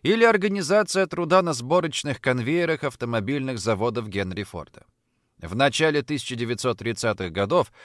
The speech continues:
около десяти тысяч американских специалистов, инженеров, преподавателей, металлургов,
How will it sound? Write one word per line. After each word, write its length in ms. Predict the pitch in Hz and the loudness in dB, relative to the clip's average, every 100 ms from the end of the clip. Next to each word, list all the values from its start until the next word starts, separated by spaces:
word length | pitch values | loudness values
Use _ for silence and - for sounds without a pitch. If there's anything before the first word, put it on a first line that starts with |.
| - | -2
около 400 | 147 175 180 175 | 2 4 4 2
десяти 480 | 143 175 180 170 208 | 2 -2 -2 -2 -4
тысяч 400 | - 202 185 160 | -2 -4 -4 -2
американских 800 | 151 143 135 147 151 135 139 120 | -2 0 0 2 2 2 -4 -6
специалистов, 840 | - 117 - 110 95 92 - 113 | -6 -4 0 2 0 -4 -8 -12
инженеров, 720 | 90 80 87 90 101 131 127 - | -10 -10 -6 -2 0 -2 -4 -8
преподавателей, 960 | 87 - 82 82 98 131 - 127 117 | -12 -8 -6 0 4 4 4 -4 -4
металлургов, 880 | 104 95 95 92 120 143 120 127 | -4 -2 0 0 0 0 0 -2